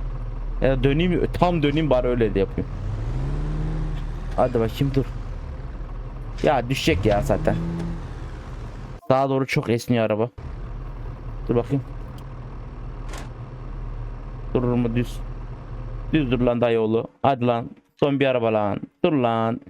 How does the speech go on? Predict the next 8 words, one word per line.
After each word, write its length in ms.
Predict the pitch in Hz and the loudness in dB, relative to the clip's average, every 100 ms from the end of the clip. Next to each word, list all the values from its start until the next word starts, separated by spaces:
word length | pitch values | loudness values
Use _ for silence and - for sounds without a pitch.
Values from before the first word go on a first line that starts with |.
| - _ _ _ _ _ _ _ _ | -20 _ _ _ _ _ _ _ _
Kirvem 380 | 170 165 160 | 2 4 4
dur 80 | 165 | 2
lan. 480 | 143 120 117 117 120 - - - 147 - 160 - | 4 4 4 2 0 -2 -6 -2 -2 0 -2 0
<laughs> 720 | 160 _ _ _ _ _ _ - | -4 _ _ _ _ _ _ -2
Bakalım 260 | 135 147 | 2 2
bu 80 | 135 | 4
ne 40 | 135 | 2
yapacak? 420 | 123 123 107 | 2 2 2